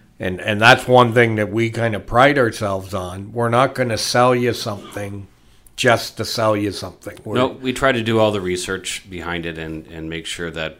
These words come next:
Speaker 2: what we're talking about and, and what we're presenting before you is gonna do exactly what we tell you it's gonna do.
Speaker 1: And,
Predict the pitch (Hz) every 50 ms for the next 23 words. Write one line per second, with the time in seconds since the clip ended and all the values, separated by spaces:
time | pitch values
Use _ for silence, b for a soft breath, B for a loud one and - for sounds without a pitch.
0 | _ _ - 90 80 80 - 85 80 - - 78 78 - - 82 78 76 71 76
1 | 76 76 76 - - 85 76 73 73 73 - _ b b b b b b b b
2 | b b _ - 80 78 78 80 78 - 80 80 76 76 76 73 73 - _ _
3 | - - - - 90 82 - - 85 78 78 78 73 78 76 - - 80 78 78
4 | 76 73 71 - - 78 73 69 71 78 73 73 71 - 78 76 73 - 78 73
5 | 71 69 73 69 - 69 67 67 67 - - - 71 65 62 57 53 50 - b
6 | b b b b b b b b b b - 127 120 113